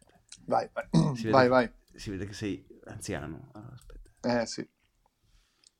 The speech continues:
Speaker 2: E difatti è un film del settantotto. Eccolo qua,
Speaker 1: Mhm.
Speaker 2: i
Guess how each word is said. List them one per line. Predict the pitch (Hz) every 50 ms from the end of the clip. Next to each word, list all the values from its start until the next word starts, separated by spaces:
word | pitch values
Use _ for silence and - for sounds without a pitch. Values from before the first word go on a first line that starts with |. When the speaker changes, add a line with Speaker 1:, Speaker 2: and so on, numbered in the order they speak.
| _ _ - _ _ _ _ _ _ _ _ - - _ _ _ _ _ _ _ _ _ _
Speaker 2:
E | - 101
difatti | 95 90 107 - 131
è | 120
un | 104
film | 95 110 107
del | 95 92
settantotto. | - - 120 110 - - 113 113 104 - 98 90 92 90 90 - 107 117 131 131 - - _ _ _ _ _ _ _ _ _ _ _ -
Eccolo | 101 98 98 101
qua, | - 135 131
Speaker 1:
Mhm. | 123
Speaker 2:
i | 123